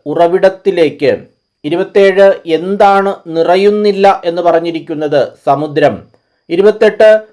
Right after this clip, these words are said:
ആർക്കാണ് സകലവും ക്ലേശഭൂയിഷ്ടം എന്ന് പറയുന്നത്? മനുഷ്യന്. ഇരുപത്തൊൻപത്, മനുഷ്യന് സകലവും എന്താണ്? ക്ലേശഭൂയിഷ്ടം. മുപ്പത്, അത് വിവരിക്കുക മനുഷ്യന്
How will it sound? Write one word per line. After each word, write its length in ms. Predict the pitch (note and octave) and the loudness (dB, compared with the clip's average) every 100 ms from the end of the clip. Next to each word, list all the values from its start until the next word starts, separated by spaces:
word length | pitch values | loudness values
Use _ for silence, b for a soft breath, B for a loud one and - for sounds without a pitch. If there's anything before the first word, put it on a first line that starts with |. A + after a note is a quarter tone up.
| _ | _
ആർക്കാണ് 760 | - D#3+ G#3+ - B3 G#3+ G#3 G#3+ - _ - | -2 0 0 0 0 2 2 -2 -8 _ -2
സകലവും 760 | D#3+ D#3 G3 G3+ G3+ G3+ G3+ G3+ _ E3 | -2 0 0 2 2 -2 -4 -12 _ -2
ക്ലേശഭൂയിഷ്ടം 1120 | E3 F#3+ F#3+ - G#3 G#3+ G#3+ G#3 - A3+ G3+ F#3 | 0 0 -4 -4 -6 -4 -4 -6 0 0 0 -6
എന്ന് 160 | F#3 | -4
പറയുന്നത്? 640 | F3 E3+ F3 E3 D#3 A#2 - C3+ | 0 0 0 -2 0 0 -4 -8
മനുഷ്യന്. 680 | C#3 D#3 D3+ E3+ D3 A2 - _ _ - | -6 -6 -6 -4 -4 -6 -8 _ _ -2
ഇരുപത്തൊൻപത്, 840 | F3+ A3+ A#3 G#3 G#3+ A3+ A3+ A3+ - - | 2 2 4 2 2 2 4 2 -2 -8
മനുഷ്യന് 720 | E3 F3+ G3 G#3 G#3+ A3 - - | -4 -2 -2 0 0 0 -4 -2
സകലവും 600 | F3 E3+ F#3+ G3+ G#3 G#3 F3+ | 0 2 2 4 2 0 -4
എന്താണ്? 580 | F3 F#3+ F#3+ F3 D#3 - _ D#3 | -4 0 2 2 0 -6 _ -4
ക്ലേശഭൂയിഷ്ടം. 1120 | D#3+ F3+ F3+ G#3 G3+ F3 E3+ - E3 A#2 F#2+ _ _ - | -2 -2 -2 -4 -2 -4 -6 -2 -2 -2 -6 _ _ -14
മുപ്പത്, 540 | D3+ D3 G3+ G3+ G3+ G3+ - _ | -14 -2 0 4 2 2 -10 _
അത് 220 | D3+ E3 | -2 2
വിവരിക്കുക 880 | G3 E3+ D#3+ F#3+ G3+ G3+ G3+ G3+ F#3+ | 0 0 -2 -2 -4 -4 0 0 0
മനുഷ്യന് 560 | E3+ E3 F3+ - F#3+ | -4 -6 -6 -6 -6